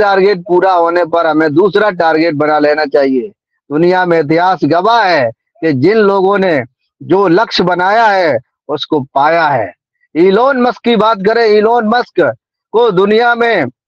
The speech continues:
बहुत बड़े-बड़े अर्थशास्त्री लोगों ने कहा था कि तुम ये रोबोट, ये, सॉरी, जब उसने अपना, आ, rocket बनाया था कि अंतरिक्ष में भेजने का, कि ये वापस कभी नहीं आएगा,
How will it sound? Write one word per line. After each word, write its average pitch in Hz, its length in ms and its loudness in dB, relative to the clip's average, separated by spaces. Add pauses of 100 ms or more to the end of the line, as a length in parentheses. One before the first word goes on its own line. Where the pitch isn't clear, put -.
(480)
बहुत 233 320 0
बड़े-बड़े 233 560 2
अर्थशास्त्री 220 840 0
लोगों 220 280 2
ने 208 120 0
कहा 196 240 0
था 185 320 0
कि - 380 -8
तुम 196 340 0
ये 185 300 2
रोबोट, 175 440 0
ये, 175 460 2
सॉरी, 185 600 -4
जब 185 180 0
उसने 185 280 0
अपना, 175 600 -2 (1500)
आ, 151 120 0
rocket 175 400 0
बनाया 214 380 0
था 202 200 0
कि 185 100 -2
अंतरिक्ष 190 380 -2
में 196 140 0
भेजने 185 340 0
का, 180 160 0
कि 180 160 0
ये 175 60 2
वापस 170 400 -2
कभी 175 280 0
नहीं 175 140 -2
आएगा, 165 460 0